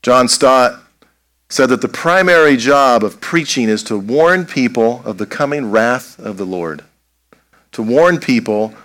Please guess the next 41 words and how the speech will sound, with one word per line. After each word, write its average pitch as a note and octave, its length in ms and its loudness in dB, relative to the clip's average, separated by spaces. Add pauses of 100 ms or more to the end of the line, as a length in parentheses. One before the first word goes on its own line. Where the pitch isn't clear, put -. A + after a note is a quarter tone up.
(120)
of A2 140 0
the A2+ 80 -4
day A#2+ 340 2
of A2 80 -2
the G2 100 -6
Lord. F2 360 -8 (1000)
You A#2 100 -10
find E3 400 0
that A2 260 0
theme A2+ 560 -4
in A2 80 -6
the A#2+ 80 0
Book - 240 -2
of A2 80 -4
the G#2+ 80 -8
Twelve. F#2+ 460 0
Dan B2 260 0
has G#2+ 120 -4
been G#2+ 160 -4
teaching, A#2+ 400 -6
just G#2 200 -8
finished A2+ 280 -2
Habakkuk. A#2+ 520 -2
He's G#2+ 160 -10
gonna A2 160 -6
start A2 260 0
up A2 140 0
with G#2 80 -10
Zechariah A2 720 0 (380)
in G2+ 380 -6 (340)
August A2 480 0
after G2+ 320 -4
Mark G2+ 320 -2
covers G2 580 -8
six - 340 -8
weeks G2+ 240 -10
to - 80 -18
finish G#2 320 -8
up F#2 160 -8
Sunday F#2+ 260 -8
school. F2 360 -14